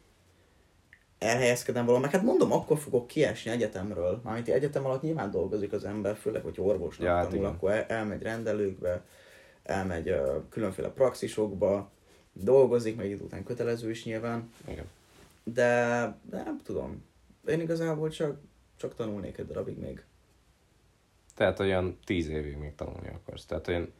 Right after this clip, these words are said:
Speaker 1: Hát annyira nem akarok azért, szóval hat év A O K az, az, az,
Speaker 2: Jó,
Speaker 1: az,
Speaker 2: hát
Speaker 1: én, én, én
Speaker 2: ilyen
Speaker 1: nem, én, én, én, én csak azért megyek pszichiátriára, mert az jobb, mint a pszichológia.
Speaker 2: Aha.
Speaker 1: Én nem akarok orvos lenni.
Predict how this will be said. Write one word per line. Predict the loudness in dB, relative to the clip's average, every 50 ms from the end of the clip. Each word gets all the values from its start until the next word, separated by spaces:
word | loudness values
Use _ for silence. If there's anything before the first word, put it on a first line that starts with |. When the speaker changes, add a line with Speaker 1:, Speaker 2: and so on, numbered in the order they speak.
| -20 -20 -20 -20 -20 _ _
Speaker 1:
Hát | 2 6
annyira | 8 10 10 10 8 6 6
nem | 4 4 4
akarok | 4 4 2 2 2 2 2 0
azért, | 0 0 0 -2 -2 0
szóval | 0 2 2 2
hat | 2 0 0 2
év | 0 0 0 0
A | 0 2 2 2
O | 0
K | 0 -2
az, | 0 2 2 2 2 0 -4 -10 -20 -20 -20 -20 _ _ -10
az, | -6 -2 0
az, | 2 4 6 6 6 6 6
Speaker 2:
Jó, | 8
Speaker 1:
az, | 8
Speaker 2:
hát | 8 8 8 8
Speaker 1:
én, | 6 6 6
én, | 6 4 6
én | 8
Speaker 2:
ilyen | 8 10 10
Speaker 1:
nem, | 10 8 8 8
én, | 6 4 4 4
én, | 2 2 2 2
én, | 2 2 4 4 4 4 2 2
én | 0 0
csak | 2 0 2 4
azért | 4 4 4 4 4
megyek | 4 4 2 0
pszichiátriára, | -2 -4 -4 2 6 6 8 6 6 6 4 4 6 6 4 2
mert | 2 0 2
az | 4 4
jobb, | 4 4
mint | 4 0 -2 -2
a | -4
pszichológia. | -4 -4 -2 -2 0 0 0 -2 -2 -2 -4 -4 -4 -4 -8 -10 -6
Speaker 2:
Aha. | -4 -4 0 0
Speaker 1:
Én | 2 4
nem | 4 4
akarok | 2 2 2 0 0 0 0 0
orvos | 2 2 2 2 0 -2 -4 -6
lenni. | -8 -8 -6 -6 -6 -8 -8 -10